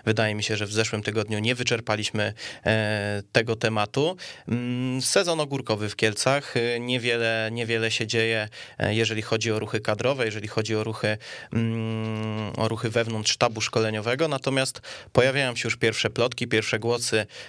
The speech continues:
e, kto mógłby się w Kielcach pojawić wraz z trenerem Ojrzyńskim, więc na pewno też sobie o tym porozmawiamy, e, w dalszej części. E,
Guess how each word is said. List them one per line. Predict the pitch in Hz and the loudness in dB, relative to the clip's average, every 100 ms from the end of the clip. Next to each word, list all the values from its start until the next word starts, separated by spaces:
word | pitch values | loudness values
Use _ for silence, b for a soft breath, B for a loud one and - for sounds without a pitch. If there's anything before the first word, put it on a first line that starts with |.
| - | 2
e, | 104 107 104 101 - | 2 4 0 -2 -6
kto | - 139 127 | 2 4 4
mógłby | 113 104 | 0 -2
się | 107 113 | 0 0
w | |
Kielcach | - 107 104 101 - | 2 0 2 -2 -2
pojawić | - 113 110 104 104 | 2 4 4 0 -2
wraz | 107 104 101 | 0 0 -2
z | |
trenerem | - 107 107 107 104 | 0 0 2 0 0
Ojrzyńskim, | 107 117 139 - 127 | -2 -2 -2 -2 0
więc | 110 107 110 | 0 0 0
na | |
pewno | 113 104 107 | 0 0 0
też | 104 - | 0 0
sobie | 120 113 | 2 0
o | |
tym | - 107 | -2 -2
porozmawiamy, | 104 107 107 107 107 | -2 -2 0 0 -2
e, | - - - - 107 107 107 | -4 -12 -4 2 2 2 -2
w | 104 | -4
dalszej | 120 117 113 107 | -4 0 0 2
części. | 117 139 - 170 180 B B B - | 2 0 0 0 0 B B B 0
E, | 123 123 123 127 | 2 2 0 0